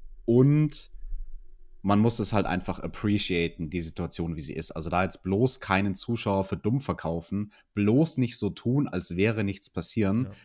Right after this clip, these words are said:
Speaker 1: Man muss es halt acknowledgen. Man muss es im Rahmen der Storylines dann einfach einmal aussprechen, „Hey Leute, Brody ist gestorben, wir haben keinen Anführer mehr.“ Und dann kann auch Gras drüber wachsen, ab dem Moment, wo du es einmal acknowledged hast.
Speaker 2: Bin ich gespannt, weil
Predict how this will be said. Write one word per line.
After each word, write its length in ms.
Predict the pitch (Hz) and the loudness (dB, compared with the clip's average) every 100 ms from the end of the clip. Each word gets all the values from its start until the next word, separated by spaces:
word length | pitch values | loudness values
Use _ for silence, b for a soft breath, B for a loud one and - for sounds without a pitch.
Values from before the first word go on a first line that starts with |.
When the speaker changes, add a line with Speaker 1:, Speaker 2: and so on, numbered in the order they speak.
| B _ _ - | B _ _ -2
Speaker 1:
Man 120 | 87 | 0
muss 140 | 101 | 2
es 120 | 101 | 2
halt 140 | 117 98 | 2 2
acknowledgen. 600 | 82 80 87 92 71 69 | 0 0 2 0 -2 -8
Man 160 | 78 82 | -4 -2
muss 140 | 87 | -2
es 140 | 98 92 | -2 -4
im 160 | - | -2
Rahmen 400 | 87 82 87 95 | 0 2 4 2
der 100 | 92 | 0
Storylines 560 | 87 - 87 90 87 87 | 0 0 0 2 0 -2
dann 140 | - | -4
einfach 360 | - 90 104 - | -4 -2 -4 -4
einmal 420 | 82 92 113 92 82 | -2 2 2 0 0
aussprechen, 640 | 101 117 - 107 107 113 | 0 -2 -2 -2 -2 -2
„Hey 180 | 95 98 | 2 4
Leute, 520 | 101 101 101 110 101 b b - | 4 2 2 -2 -2 b b -8
Brody 300 | - 101 104 | 2 4 4
ist 160 | 104 - | 2 0
gestorben, 640 | 95 - 98 98 104 101 - | 0 2 4 4 2 -2 -4
wir 120 | 90 | -2
haben 140 | 90 87 | -2 -2
keinen 160 | 95 | -4
Anführer 360 | 87 98 87 85 | -4 -4 -2 -2
mehr.“ 280 | 85 92 - B B B - - | 0 -2 -4 B B B -16 0
Und 220 | 120 98 | 0 6
dann 180 | 113 120 | 6 6
kann 200 | 120 107 | 4 2
auch 180 | 92 | 2
Gras 280 | - 98 98 | 2 2 2
drüber 260 | - 87 85 | 0 -4 -2
wachsen, 300 | 76 - 80 | -2 -4 -8
ab 120 | 73 | -2
dem 120 | 92 | -2
Moment, 260 | 87 85 82 | -2 -2 -4
wo 60 | 80 | -6
du 80 | |
es 140 | 82 - | -8 -2
einmal 420 | 87 87 82 78 | 0 0 0 -2
acknowledged 640 | 82 80 85 82 78 - - | -4 -2 0 0 -2 -6 -8
hast. 380 | 71 - - - - - B B B B B B - | -8 -10 -16 -20 -20 -20 B B B B B B -8
Speaker 2:
Bin 100 | 110 | -4
ich 140 | 107 | -4
gespannt, 420 | - - 113 110 107 104 | -6 -4 0 0 0 -2
weil 200 | 104 101 | -2 -2